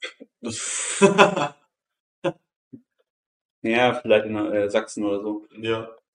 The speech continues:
Speaker 2: Ist das das Hinterland von Brandenburg? Wahrscheinlich nicht.
Speaker 1: Nee, aber, äh,
Speaker 2: Naja, also so,
Speaker 1: es gibt
Speaker 2: also
Speaker 1: zumindest
Speaker 2: ich dachte, wir gehen jetzt vom politischen Stand aus, ja.
Speaker 1: Ach so, vom, ja, um Gottes Willen, natürlich.
Speaker 2: Obwohl, im Hinterland von Brandenburg gibt's auch ein paar rechte Nazi-Dörfer, also.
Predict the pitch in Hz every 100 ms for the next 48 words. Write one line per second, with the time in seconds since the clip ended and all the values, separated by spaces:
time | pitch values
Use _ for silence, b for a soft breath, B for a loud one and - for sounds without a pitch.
0 | _ _ _ _ - - 135 131 147 131
1 | 127 120 123 113 117 113 113 117 113 -
2 | - - - - - - - _ - 107
3 | 107 104 104 101 101 101 98 98 113 123
4 | 131 131 131 127 120 - 113 117 117 120
5 | - - 113 110 117 120 123 113 113 117
6 | 110 101 - 104 101 101 - - - 196
7 | 190 151 - 123 110 123 107 107 101 -
8 | 110 101 - - - _ _ _ _ _
9 | _ 123 143 139 135 127 139 135 131 123
10 | 120 120 120 117 113 - 113 113 113 107
11 | 110 113 107 107 - 107 98 101 95 -